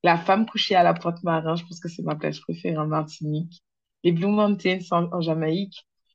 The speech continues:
Et en fait, dans la Caraïbe en général, on a des, on peut avoir des kilomètres de sable noir, puis du sable doré, puis du sable blanc, des kilomètres de forêt, des chaînes de montagnes. Et, et je pense que c'est ça qui m'a le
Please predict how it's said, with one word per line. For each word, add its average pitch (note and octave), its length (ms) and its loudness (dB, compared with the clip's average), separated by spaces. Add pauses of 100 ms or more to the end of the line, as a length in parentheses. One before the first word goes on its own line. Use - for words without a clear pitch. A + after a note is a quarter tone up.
Et D#3+ 80 0
en E3 80 2
fait, A#3 140 0
dans F3+ 160 4
la E3 160 0
Caraïbe E3 320 0
en D#3+ 80 -2
général, E3 440 -4
on E3+ 100 0
a E3 120 0
des, D#3 320 -4
on E3+ 120 -6
peut G#3 120 -2
avoir F#3+ 240 2
des D#3+ 140 -2
kilomètres F#3+ 380 -2
de E3 100 0
sable D#3+ 320 -4
noir, F3 400 2
puis E3+ 140 -8
du F3+ 80 -4
sable D#3+ 300 -4
doré, E3 440 0
puis F3+ 160 -6
du F3 80 -4
sable D#3+ 340 -2
blanc, E3+ 460 2
des E3+ 140 0
kilomètres F3+ 340 -2
de D#3 80 2
forêt, E3+ 540 2 (360)
des F3+ 80 0
chaînes F3 240 0
de F3 80 -2
montagnes. F3+ 500 0
Et, D3 340 -2 (540)
et D#3+ 80 0
je D#3 100 -2
pense G3 160 -4
que E3 100 -10
c'est - 120 -14
ça E3+ 120 0
qui E3+ 140 -6
m'a D3+ 160 -2
le D3+ 280 -4